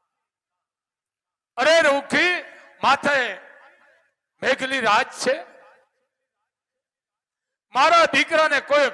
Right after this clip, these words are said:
ખાપણનો બટકો નથી દીધો. રૂખી,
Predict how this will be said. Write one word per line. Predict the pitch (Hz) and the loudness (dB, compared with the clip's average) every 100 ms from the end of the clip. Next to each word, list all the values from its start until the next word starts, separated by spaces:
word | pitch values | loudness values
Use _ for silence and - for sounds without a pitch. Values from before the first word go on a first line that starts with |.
| - | -4
ખાપણનો | - - - 262 233 214 | -4 -4 -2 -4 -4 -6
બટકો | 214 - - 302 | -6 -8 -4 -4
નથી | 220 214 208 | -4 -6 -6
દીધો. | 196 185 180 | -6 -4 -4
રૂખી, | 175 - 208 269 262 | -4 -6 -6 -6 -10